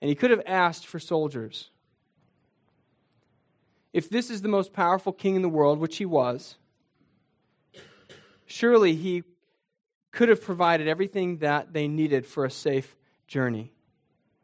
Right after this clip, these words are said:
Ezra, though, because of the word that the Lord had spoken through him, knew that that wasn't the right thing to do.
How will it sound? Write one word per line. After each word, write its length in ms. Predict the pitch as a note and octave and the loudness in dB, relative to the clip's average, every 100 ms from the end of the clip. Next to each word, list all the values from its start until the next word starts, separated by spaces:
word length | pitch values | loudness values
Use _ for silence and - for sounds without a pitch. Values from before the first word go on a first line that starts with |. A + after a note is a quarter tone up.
| _ _ _ _ _ _ _ _ _ _ _ _ _ _ - | _ _ _ _ _ _ _ _ _ _ _ _ _ _ -6
Ezra, 380 | D3+ D#3+ D3 | -2 -2 -4
though, 340 | A#2 A2 G#2+ B2 _ _ _ _ _ _ _ _ _ _ _ _ _ _ _ _ | -6 -8 -8 -14 _ _ _ _ _ _ _ _ _ _ _ _ _ _ _ _
because 440 | C3+ - - G3 G#3 | -14 -10 -2 -2 -2
of 120 | F#3 | -4
the 60 | |
word 420 | D#3+ D3+ D3 D3 C#3+ | -4 2 4 4 0
that 140 | C3+ | -6
the 60 | B2 | -10
Lord 380 | C3 D3 D#3 | -2 0 2
had 160 | D3+ C3 | 0 -8
spoken 480 | - - C3+ C3+ B2 _ _ | -10 -6 -6 -6 -14 _ _
through 340 | - D#3 E3+ F3 | -8 0 2 2
him, 360 | D#3 B2 G#2+ - _ _ _ _ _ _ _ _ _ _ _ _ _ _ _ _ _ _ | -2 -4 -6 -12 _ _ _ _ _ _ _ _ _ _ _ _ _ _ _ _ _ _
knew 180 | C#3+ C#3 | -2 0
that 120 | A#2+ | 0
that 140 | B2+ B2 | -2 -2
wasn't 260 | C3+ B2+ | -4 -6
the 60 | A#2 | -6
right 200 | A2+ - | -6 -6
thing 180 | B2+ A#2 | -6 -6
to 60 | |
do. 280 | A2 G#2+ G#2+ | -4 -4 -6